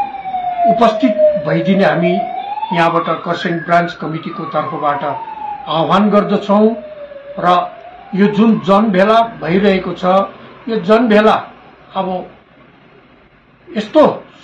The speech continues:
समयमा अहिले आयोजना भइरहेको छ कि अब यति बेला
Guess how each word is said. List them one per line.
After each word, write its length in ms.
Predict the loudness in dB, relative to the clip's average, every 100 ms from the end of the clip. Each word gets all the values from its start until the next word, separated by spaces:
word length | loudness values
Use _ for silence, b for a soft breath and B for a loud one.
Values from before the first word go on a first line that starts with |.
| -6
समयमा 640 | 0 2 4 4 4 4 0 -12 -20 -20 -20 -20 -2
अहिले 500 | 0 2 4 2 0 -10 _ _ _ _ -8
आयोजना 420 | -6 -2 -2 -2
भइरहेको 500 | -2 -4 -4 -6 -8
छ 100 | -10
कि 300 | -8 -8 -8
अब 320 | -8 -8 -6
यति 280 | -6 -6 -4
बेला 340 | -2 -2 -4